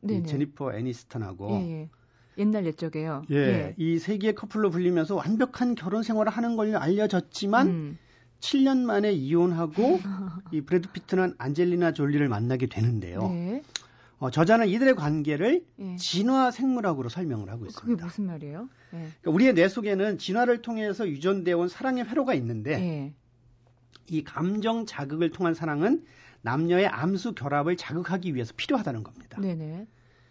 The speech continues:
Speaker 1: 그러니까 저자는 이제 한 연구 결과를 인용을 하면서
Speaker 2: 예.
Speaker 1: 타마린과 오랑우탄 등 많은 영장류의 경우 부모 한쪽이 새끼를 잘 키울 수 있으면 편부모인 사례가 많다고 합니다.
Speaker 2: 아,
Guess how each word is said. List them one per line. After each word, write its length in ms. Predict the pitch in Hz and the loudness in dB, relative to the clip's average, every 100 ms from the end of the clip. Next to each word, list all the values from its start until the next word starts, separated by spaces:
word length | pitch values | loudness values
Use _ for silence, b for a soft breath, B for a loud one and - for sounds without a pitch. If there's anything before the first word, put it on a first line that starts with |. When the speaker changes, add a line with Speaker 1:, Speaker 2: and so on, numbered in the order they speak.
| b b - | b b -10
Speaker 1:
그러니까 120 | 139 | -6
저자는 400 | 160 160 175 165 | -2 2 4 4
이제 120 | 147 | 2
한 200 | 165 208 135 | 0 2 2
연구 300 | 139 170 180 | 2 2 4
결과를 400 | 160 147 151 131 | 4 4 2 2
인용을 300 | 127 135 147 | 4 2 2
하면서 480 | 170 107 151 104 190 | 2 4 4 2 -2
Speaker 2:
예. 100 | 185 175 B B | -10 -10 B B
Speaker 1:
타마린과 800 | - 262 262 262 233 214 202 220 | -8 0 2 2 2 -2 0 2
오랑우탄 880 | 135 127 156 165 151 - - 143 127 | 2 2 4 4 2 -2 -4 -2 2
등 260 | 165 277 370 _ - | 4 4 2 _ -14
많은 520 | 104 147 190 170 131 | -4 2 2 2 -4
영장류의 880 | 120 151 170 190 185 156 165 196 - | -2 0 2 2 2 2 2 2 -2
경우 440 | 135 143 135 95 b b b b b | -2 2 2 0 b b b b b
부모 300 | - 196 269 | 0 4 6
한쪽이 440 | 247 269 262 226 | 6 2 0 -4
새끼를 360 | 233 269 277 240 | -4 -4 -2 -2
잘 180 | - 160 | -2 -6
키울 280 | - 240 233 | -4 -6 -4
수 140 | - | -2
있으면 480 | 170 - 170 233 285 | -4 0 2 2 0
편부모인 560 | - 277 277 247 220 190 | 0 0 2 2 2 -2
사례가 260 | 120 151 | -2 -4
많다고 320 | 120 - - - | -4 -6 -16 -18
합니다. 320 | _ _ _ _ _ _ | _ _ _ _ _ _
Speaker 2:
아, 500 | 202 190 185 170 156 | -8 -6 -6 -8 -10